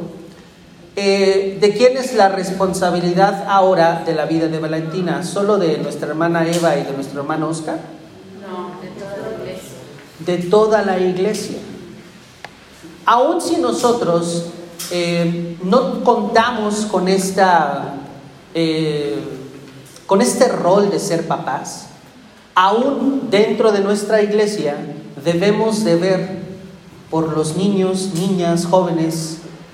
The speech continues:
Speaker 1: de nuestra iglesia. Si nosotros ya somos papás, no solo es, "Ah, pues yo cuido a mi hijo, yo cuido a mi hija y pues los demás, hay que se hagan cargo sus papás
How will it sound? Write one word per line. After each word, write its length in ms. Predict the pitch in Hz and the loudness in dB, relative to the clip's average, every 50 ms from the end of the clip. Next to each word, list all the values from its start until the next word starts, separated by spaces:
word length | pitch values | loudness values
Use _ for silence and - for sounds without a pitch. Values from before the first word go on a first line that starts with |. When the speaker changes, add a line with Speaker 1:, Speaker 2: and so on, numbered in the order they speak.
| - - - - | -20 -20 -20 -12
Speaker 1:
de 140 | - 139 156 | -6 -6 -4
nuestra 440 | 151 151 147 147 147 - - 147 147 | -4 -4 -4 -6 -6 -6 -4 -2 -2
iglesia. 420 | 151 147 160 185 196 - - - - - - - - - - - - - - - - - - - - - - - - - - | -2 -2 -4 -6 -6 -6 -8 -10 -10 -12 -14 -16 -18 -18 -20 -20 -20 -20 -20 -20 -20 -20 -20 -20 -20 -20 -20 -20 -20 -20 -14
Si 240 | - - - 233 226 | -10 -4 0 2 4
nosotros 640 | 226 233 233 233 - 320 349 349 - 240 226 - - | 6 6 6 6 6 4 4 4 2 0 0 2 2
ya 120 | 240 226 | 2 0
somos 440 | - - 226 226 226 226 226 226 - | 2 2 0 0 0 0 -2 -2 0
papás, 640 | - 226 226 226 208 190 190 190 190 - - - - - - 175 | 2 2 2 4 4 2 2 2 -2 -4 -8 -10 -12 -10 -6 -2
no 140 | 214 247 254 | 0 0 0
solo 400 | - - 254 285 277 277 247 233 | 2 4 4 4 4 4 4 4
es, 460 | 214 214 220 220 214 - - - - - | 4 2 2 0 -2 -4 -6 -6 -4 0
"Ah, 260 | 190 190 202 208 202 175 | 0 2 2 2 0 -2
pues 140 | 165 170 - - - - - - | -4 -4 -6 -8 -10 -12 -12 -8
yo 160 | - 180 185 180 | -6 -6 -4 -2
cuido 340 | 180 190 196 185 175 156 | 0 0 0 2 2 0
a 100 | 143 135 | 0 0
mi 180 | - - 180 214 | -2 -2 -4 -4
hijo, 340 | 233 - - 254 254 254 - - | -4 -2 0 2 2 2 2 0
yo 180 | 180 180 175 | -4 -4 -4
cuido 260 | - 175 175 165 160 | -2 -2 0 0 0
a 80 | 151 139 | 0 -2
mi 240 | 131 139 165 202 240 | -4 -6 -6 -4 -4
hija 380 | - - 269 262 254 254 - 165 | -4 0 2 2 2 2 0 -6
y 80 | 151 139 - | -10 -10 -8
pues 160 | 147 139 131 | -10 -10 -10
los 220 | 135 127 127 123 131 | -8 -10 -10 -10 -10
demás, 460 | 127 139 175 220 294 294 - - - - - - - - - - - - - - - - - - - | -6 -4 -2 -2 -2 -4 -6 -10 -12 -14 -14 -16 -18 -18 -18 -14 -14 -14 -12 -10 -10 -10 -10 -6 -2
hay 160 | 143 160 170 | 0 0 0
que 120 | 165 170 165 | 0 -2 -2
se 120 | 170 175 | -2 0
hagan 240 | 165 170 156 143 - | -2 -2 -2 -4 0
cargo 420 | - 180 190 202 202 220 226 233 - - - - - - - - - - - - | 2 2 2 2 2 2 2 0 0 -6 -8 -10 -12 -14 -18 -20 -20 -20 -20 -16
sus 120 | - - | -14 -12
papás 420 | - - 143 120 - - - - | -8 -6 -6 0 2 2 2 2